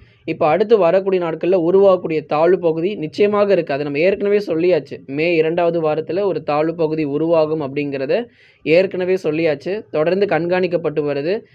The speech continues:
தமிழ்நாட்டை நோக்கி நகரும் பட்சத்தில் வரக்கூடிய நாட்கள்ல உங்களுக்கு எச்சரிக்கை கொடுக்கப்படும். தற்போதைய நிலவரப்படி தாழ்வு பகுதிகள் உருவாகலாம், அது மேலும் வலுவடையலாம் அப்படிங்கிற எதிர்பார்ப்புகள் தான் அதிகமாக இருக்கு நண்பர்களே.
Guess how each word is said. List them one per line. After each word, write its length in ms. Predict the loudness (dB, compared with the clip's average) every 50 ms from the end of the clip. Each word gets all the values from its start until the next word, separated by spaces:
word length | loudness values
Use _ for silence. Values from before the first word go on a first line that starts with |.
| -20 -20 -16 -8 -4
தமிழ்நாட்டை 560 | -2 0 2 2 4 4 2 0 0 0 0
நோக்கி 280 | 0 0 -2 -2 -2 -2
நகரும் 380 | 0 0 2 2 2 2 2
பட்சத்தில் 480 | 0 -2 -2 -4 -4 -4 -4 -4 -4 -2
வரக்கூடிய 480 | -2 0 0 0 0 0 0 0 0
நாட்கள்ல 380 | 0 -2 -4 -6 -4 -4 0 0
உங்களுக்கு 260 | 0 0 0 -2 -4
எச்சரிக்கை 400 | -4 -4 -4 -6 -6 -4 -6 -6 -4
கொடுக்கப்படும். 540 | -4 -4 -2 -2 -4 -4 -4 -4 -4 -6 -4
தற்போதைய 520 | -4 -4 -4 -4 -2 -2 0 0 2 0
நிலவரப்படி 520 | 0 0 0 0 -2 -2 -2 -4 -4 -4 -4
தாழ்வு 340 | -4 -2 0 0 0 0
பகுதிகள் 380 | -2 -2 -2 -2 -2 -2 -2 -4
உருவாகலாம், 680 | -4 -4 -4 -2 0 0 0 0 0 0 0 -2 -2 -4
அது 180 | -6 -8 -6 -4
மேலும் 340 | -2 0 0 0 0 0 -2
வலுவடையலாம் 600 | -2 -2 -2 -2 0 0 0 0 0 0 -2 -2 -6
அப்படிங்கிற 320 | -8 -6 -6 -6 -4 -4
எதிர்பார்ப்புகள் 680 | -4 -4 -4 -4 -4 -4 -6 -6 -6 -8 -8 -8 -6 -4
தான் 240 | -4 -4 -4 -6 _ _ _ -20 -20 -16 -10
அதிகமாக 540 | -6 -4 -2 0 0 0 0 0 0 0 0
இருக்கு 180 | -2 -2 -2
நண்பர்களே. 500 | -4 -6 -4 -6 -6 -6 -6 -6 -8 -8